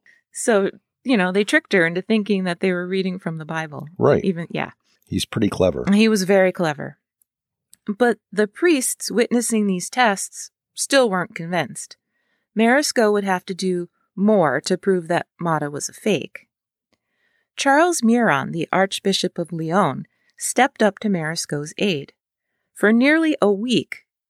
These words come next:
Speaker 1: Miron had the priests give Mata water to drink. A lot of it. What they didn't tell her was that the water she drank day in and day out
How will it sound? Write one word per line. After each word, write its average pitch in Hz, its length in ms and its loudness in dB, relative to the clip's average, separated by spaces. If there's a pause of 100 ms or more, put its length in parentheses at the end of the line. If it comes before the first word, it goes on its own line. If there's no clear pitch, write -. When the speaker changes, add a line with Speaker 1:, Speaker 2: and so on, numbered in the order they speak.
(180)
Speaker 1:
Miron 202 520 2
had 190 240 -4
the 175 80 -6
priests - 500 -4
give 180 260 0
Mata 190 460 0
water 170 600 -2
to 165 100 -6
drink. 160 420 -6 (640)
A 170 80 0
lot 165 440 2
of 135 140 -2
it. - 300 -8 (580)
What 240 140 2
they 226 120 4
didn't 254 320 0
tell 247 320 0
her 160 200 -4
was 170 180 -10
that 170 160 -2
the 170 100 -6
water 220 380 0
she 190 180 -4
drank 175 480 -4 (100)
day 202 300 2
in 170 320 -2
and 165 220 -6
day 180 240 0
out 175 320 0